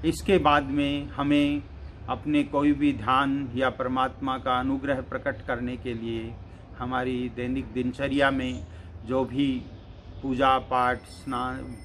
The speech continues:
ध्यान या कोई भी इस तरह का आध्यात्मिक प्रयोजन जो आप करना चाहते हैं, वो कर सकते हैं। इसके उपरांत हमें अल्पाहार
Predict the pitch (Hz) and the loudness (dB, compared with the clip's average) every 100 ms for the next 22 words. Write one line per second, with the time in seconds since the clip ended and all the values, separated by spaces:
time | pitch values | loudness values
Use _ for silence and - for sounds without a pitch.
0 | 131 107 113 123 131 127 127 - - - | -12 -10 0 2 2 0 -4 -6 -14 -16
1 | - 120 131 127 127 131 117 120 120 117 | -8 0 0 0 -2 -2 -2 -2 -2 -4
2 | 127 117 - 127 127 120 117 113 127 123 | -8 -10 -6 -6 -2 -2 -2 -2 -2 0
3 | - 131 - 120 120 117 123 120 117 113 | -2 -6 -6 -4 -2 -2 -4 -2 0 0
4 | - - 117 127 131 123 107 - 120 110 | 0 -4 -4 -2 -2 -4 -4 -6 -6 -6
5 | 107 - - - - 139 147 151 - 156 | -8 -10 -12 -14 -6 -2 2 0 2 -2
6 | - 165 143 151 160 135 156 - - 165 | 0 -2 2 2 0 -4 -6 -6 2 2
7 | 151 151 156 160 135 147 151 156 151 - | 4 4 4 4 0 0 2 0 -4 -12
8 | - - - - - - - - - - | -14 -16 -14 -14 -14 -14 -14 -14 -14 -14
9 | - - 160 147 175 131 135 139 127 | -8 0 0 4 4 6 6 4 2